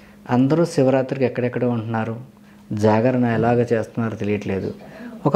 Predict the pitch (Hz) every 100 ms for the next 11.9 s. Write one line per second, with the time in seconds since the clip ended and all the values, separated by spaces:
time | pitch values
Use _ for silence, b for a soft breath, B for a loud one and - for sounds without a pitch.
0 | 123 165 196 185 165 - 135 127 127 120
1 | 120 113 98 - - B B B - 123
2 | 165 220 190 180 180 - 139 - - -
3 | - - - - 123 123 127 123 110 107
4 | 170 175 131 B B B B 127 104 117
5 | 135 160 175 175 175 170 - 151 143 143
6 | 139 135 131 131 131 123 - 139 127 127
7 | - 185 180 127 123 120 104 110 107 131
8 | - 127 127 - 113 - 104 113 160 156
9 | 143 113 101 - 110 185 - B B B
10 | B 123 120 110 - 113 110 - 117 107
11 | - - - 113 104 104 98 -